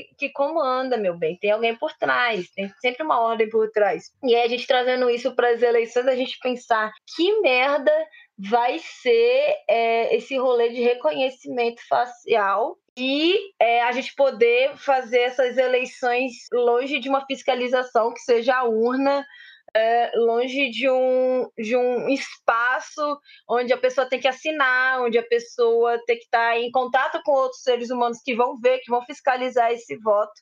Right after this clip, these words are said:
porque a gente, nós, nós já temos, nós, nós temos um, um rolê muito pesado aí, porque querendo ou não, quando a gente vai discutir e-, elite política e principalmente acesso, né, à, à política,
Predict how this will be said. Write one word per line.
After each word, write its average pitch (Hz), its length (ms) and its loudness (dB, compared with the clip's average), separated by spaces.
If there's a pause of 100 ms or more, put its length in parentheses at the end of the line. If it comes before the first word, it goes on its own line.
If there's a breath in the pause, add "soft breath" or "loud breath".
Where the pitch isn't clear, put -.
(140)
porque 262 200 -4
a 269 200 4
gente, 294 280 -10
nós, 320 380 -2
nós 269 140 0
já 285 100 2
temos, 349 320 -4 (220)
nós, 226 320 -4
nós 240 160 -2
temos 269 200 -2
um, 320 360 0
um 294 60 0
rolê 277 300 2
muito 285 520 -4
pesado 214 500 2
aí, 196 140 0
porque 220 240 -8
querendo 240 320 0
ou 240 80 0
não, 233 220 -2
quando 247 180 -2
a 226 40 0
gente 233 480 -4 (300 loud breath)
vai 220 260 0
discutir 233 1080 -2 (100)
e-, - 300 2
elite 226 480 -2
política 226 760 -2 (140)
e 214 320 0
principalmente 220 880 0
acesso, 247 960 0
né, 214 460 0
à, 202 540 0
à 202 40 -2
política, 208 800 -2